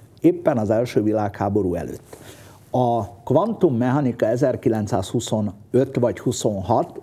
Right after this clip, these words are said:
éppen az első világháború után.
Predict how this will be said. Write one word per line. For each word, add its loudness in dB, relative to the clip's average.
éppen -2
az -6
első -2
világháború -2
után. -12